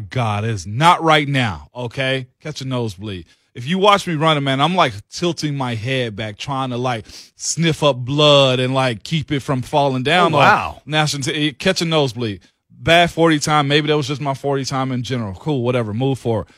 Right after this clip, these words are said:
Speaker 1: I get in the car. I'm driving back to Cincinnati because that's where I was for the combine.
Speaker 2: Mm-hmm.
Speaker 1: After I get back to Cincinnati, go back to Knoxville. Cool.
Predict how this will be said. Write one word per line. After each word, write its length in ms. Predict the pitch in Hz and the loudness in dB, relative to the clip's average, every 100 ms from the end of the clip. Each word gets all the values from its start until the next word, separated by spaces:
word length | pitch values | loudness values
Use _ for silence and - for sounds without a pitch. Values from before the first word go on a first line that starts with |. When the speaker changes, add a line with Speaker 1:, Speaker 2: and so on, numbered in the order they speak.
| _ - | _ -4
Speaker 1:
I 120 | 165 | 2
get 160 | 190 | 2
in 80 | 185 | 2
the 60 | 180 | 2
car. 200 | 170 160 | 6 6
I'm 80 | 143 | 6
driving 340 | 143 151 143 | 4 4 4
back 200 | 139 139 - | 2 2 0
to 120 | 131 | -4
Cincinnati 720 | 139 131 131 127 127 120 120 | -2 -2 -2 -2 -2 0 -2
because 280 | 117 127 123 | -4 -4 -4
that's 160 | 127 | -4
where 140 | 135 127 | -2 0
I 60 | |
was 280 | 120 120 117 | 0 0 -2
for 80 | 120 | -6
the 60 | 113 | -6
combine. 640 | 151 151 139 143 143 147 | -4 -2 0 2 0 -2
Speaker 2:
Mm-hmm. 100 | - _ _ - | -8 _ _ -6
Speaker 1:
After 220 | 139 135 | -4 -4
I 40 | |
get 140 | 131 135 | -4 -2
back 120 | 123 | -2
to 60 | 117 | -4
Cincinnati, 440 | 131 120 143 147 | -6 -4 -2 -2
go 100 | 131 | -2
back 180 | 127 120 | -4 -4
to 60 | 120 | -4
Knoxville. 440 | 117 98 92 73 - | -6 -6 -8 -10 -8
Cool. 320 | 139 104 | -6 -6